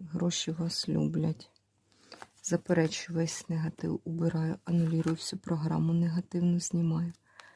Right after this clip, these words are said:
І це все. Лили на, е, подвір'я, на двері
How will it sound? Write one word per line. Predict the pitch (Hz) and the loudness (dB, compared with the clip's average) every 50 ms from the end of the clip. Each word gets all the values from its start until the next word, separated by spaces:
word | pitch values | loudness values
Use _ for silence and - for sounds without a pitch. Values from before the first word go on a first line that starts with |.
| _ _ _ _ _ _ - - - - _ _ _ _ _ _ _ _ _ _ _ _ _ _ _ _ _ - - _ _ - - - _ _ _ _ _ _ _ _ - | _ _ _ _ _ _ -20 -20 -20 -20 _ _ _ _ _ _ _ _ _ _ _ _ _ _ _ _ _ -20 -20 _ _ -20 -20 -20 _ _ _ _ _ _ _ _ 4
І | 220 240 | 4 4
це | - - - - 208 | 4 4 2 2 0
все. | 185 - - - - 165 160 160 185 190 185 175 - 190 196 - | 0 0 -2 0 2 4 6 8 8 8 6 6 2 -2 0 2
Лили | - 185 190 196 190 190 214 226 226 | 4 8 8 10 10 10 10 10 10
на, | 214 190 180 180 190 196 196 190 180 - - - - | 10 10 8 8 6 6 6 4 4 2 -2 -4 -2
е, | 180 180 180 175 175 170 170 170 170 170 165 - - _ _ _ _ _ _ - - | 2 2 4 4 4 2 2 2 0 0 -2 -4 -8 _ _ _ _ _ _ -2 2
подвір'я, | - 165 156 160 160 180 185 185 185 175 180 180 180 175 180 185 185 170 - - - - _ _ _ _ _ _ _ _ _ _ _ | 2 2 4 6 8 8 8 8 8 6 6 6 6 6 4 4 2 0 -2 -10 -20 -20 _ _ _ _ _ _ _ _ _ _ _
на | - 165 160 147 | 2 2 2 2
двері | 147 147 147 - 160 165 170 170 - 170 165 175 | 2 0 2 4 4 6 6 6 4 4 2 2